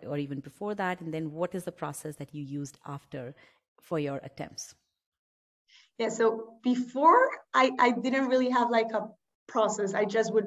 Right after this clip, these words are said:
Speaker 2: read the question, read all the alternatives, and just, like, go for the one that made more sense to me. But I wasn't doing it because I had, like, a standardized process to actually attempt the question. I was just doing it because,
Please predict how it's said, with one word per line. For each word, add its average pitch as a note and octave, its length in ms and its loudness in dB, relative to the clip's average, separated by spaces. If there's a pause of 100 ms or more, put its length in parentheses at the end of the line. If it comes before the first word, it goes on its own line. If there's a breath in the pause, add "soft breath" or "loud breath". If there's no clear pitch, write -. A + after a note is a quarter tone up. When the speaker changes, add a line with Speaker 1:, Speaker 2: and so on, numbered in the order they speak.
(140)
Speaker 2:
read C4+ 280 0
the A#3+ 60 -2
question, C#4+ 680 0
read B3+ 240 0
all A3+ 160 2
the A3+ 100 0
alternatives, C#4 640 -4
and A#3 140 -2
just, A3+ 180 -4
like, G#3+ 200 4 (520 loud breath)
go A#3+ 240 4
for A#3+ 180 2
the G#3+ 120 6
one G#3 320 0
that G#3 180 0
made G#3 320 -6
more G#3 240 -4
sense - 520 -8
to D4 120 -6
me. E4+ 180 2 (460 loud breath)
But A#3 80 4
I A3+ 80 8
wasn't B3+ 460 4
doing C4+ 240 4
it B3 140 0 (120)
because A#3 380 -4 (120)
I G3+ 120 2
had, A3 160 0
like, G#3 240 0
a - 220 -12
standardized A3 840 4
process A3 380 2
to G#3 120 -4
actually G3+ 380 -2
attempt G3 320 -8
the B3+ 60 -10
question. D4+ 280 -2
I C#4+ 80 0
was C4+ 160 0
just B3+ 220 -4
doing C4 180 -2
it C4 100 0
because, C#4+ 280 0